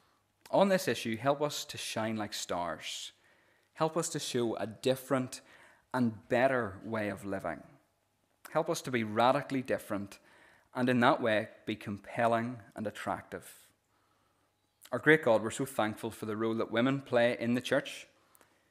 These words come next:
We thank you for godly mothers, grandmothers, faithful Sunday school teachers,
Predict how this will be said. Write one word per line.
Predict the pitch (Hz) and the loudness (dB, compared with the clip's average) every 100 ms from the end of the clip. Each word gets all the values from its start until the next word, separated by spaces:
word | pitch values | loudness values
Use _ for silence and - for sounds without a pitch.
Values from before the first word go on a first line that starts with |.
| _ | _
We | 113 | -12
thank | - 120 120 | 0 0 2
you | 127 | -4
for | - | -6
godly | 95 110 104 101 | -2 0 0 0
mothers, | 107 131 135 135 131 - - - | 4 6 6 4 -2 -12 -16 -6
grandmothers, | 110 117 117 120 120 120 - - - _ _ _ _ _ _ | 0 2 2 4 4 2 -2 -10 -14 _ _ _ _ _ _
faithful | - 113 - 95 | -4 -4 -4 -6
Sunday | - 135 139 | 0 2 2
school | 135 135 | 2 -2
teachers, | 127 131 120 131 127 127 - - | 0 -4 -2 -2 -2 -4 -12 -16